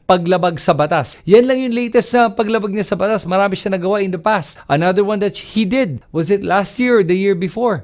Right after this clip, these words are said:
Nung sinabi niya na kinausap niya si Sara na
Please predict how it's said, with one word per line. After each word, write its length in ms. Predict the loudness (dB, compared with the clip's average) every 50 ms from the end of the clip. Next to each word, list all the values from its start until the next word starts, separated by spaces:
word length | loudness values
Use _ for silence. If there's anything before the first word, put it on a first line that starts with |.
| -10 _ _
Nung 240 | 0 0 2 0 0
sinabi 560 | -2 -4 -2 0 0 0 0 -2 -4 -4 -4
niya 320 | -2 -2 -2 -2 -4 -6 -10 _ _ -10 -4
na 480 | -2 0 0 0 0 0 -2 -4 -8 -12 _
kinausap 480 | -4 -2 0 0 0 0 0 0 -2 -2
niya 160 | 0 -2 -4
si 80 | -4 -2
Sara 400 | 0 0 2 2 2 0 0 -2
na 240 | -2 -2 -4 -4